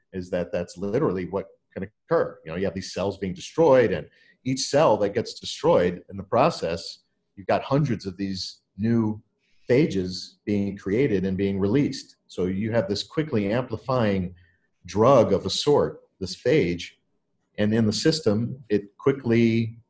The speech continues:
found more bacterial cells that were sensitive to infect of these Pseudomonas aeruginosa target cells, and it worked very effectively with one dose.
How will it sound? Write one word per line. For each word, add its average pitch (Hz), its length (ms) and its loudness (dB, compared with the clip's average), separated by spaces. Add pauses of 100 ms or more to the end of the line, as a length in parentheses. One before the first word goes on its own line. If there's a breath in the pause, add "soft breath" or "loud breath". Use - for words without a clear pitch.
(160)
found 123 500 4
more 110 360 4
bacterial 110 420 2
cells - 380 2
that 98 80 0
were 92 80 2
sensitive 110 500 -2
to 98 140 -4
infect 90 440 0 (440 soft breath)
of - 100 -16
these 107 180 -4
Pseudomonas 107 420 0
aeruginosa 98 560 0
target 117 380 0
cells, 95 420 -4
and 92 240 -4 (360)
it - 20 -14
worked 110 240 -4
very 127 240 6
effectively 87 540 -2
with 85 200 -2
one 92 240 -2
dose. - 380 -10